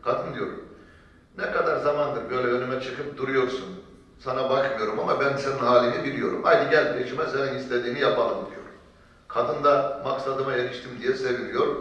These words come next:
Dedikten sonra harem-i şerife kadar öylece gittikten sonra "Ne diyorsanız haydi yapalım." der. Beytullah'a girer,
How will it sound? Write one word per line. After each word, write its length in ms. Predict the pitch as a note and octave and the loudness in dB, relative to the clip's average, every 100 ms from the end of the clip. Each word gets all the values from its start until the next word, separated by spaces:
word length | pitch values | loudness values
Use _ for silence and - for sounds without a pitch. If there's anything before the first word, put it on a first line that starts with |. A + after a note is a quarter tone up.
| - - - - - - - - - - - | -8 -16 -18 -20 -20 -20 -20 -20 -20 -14 2
Dedikten 460 | F3 G3+ - B3+ C#4+ | 4 4 6 8 8
sonra 760 | F#3 E3+ E3+ F3+ - - - - | 6 6 8 8 8 6 2 4
harem-i 380 | D#3+ G3+ G#3 F3+ | 8 8 8 4
şerife 500 | E3 E3 E3 G3+ - | 4 4 4 4 6
kadar 680 | - D3+ - - - - | 6 8 8 8 6 2
öylece 460 | F3+ F3 E3+ C#3 D#3+ | 0 2 4 2 2
gittikten 640 | C#3+ C#3 C#3 - D#3 F3+ | -2 -4 -6 2 2 4
sonra 720 | E3 C#3+ C#3+ - - - - - - - - - D#3 | 2 2 4 6 8 6 2 -6 -12 -18 -20 -2 4
"Ne 140 | E3 | 4
diyorsanız 680 | C#3+ C3+ C3 C3 A#2+ - D3 | 4 2 4 2 2 0 0
haydi 240 | C#3+ B2+ | 2 2
yapalım." 360 | B2+ A#2 G#2+ - - | 0 0 -2 -6 -10
der. 100 | - - - - - - - - - _ - - - _ - | -16 -20 -20 -20 -20 -20 -20 -20 -20 _ -20 -20 -20 _ -2
Beytullah'a 460 | C3+ C#3+ D3+ C#3 | -2 0 0 2
girer, 680 | D3 C#3 F3 - - - - | 4 4 6 6 6 0 -6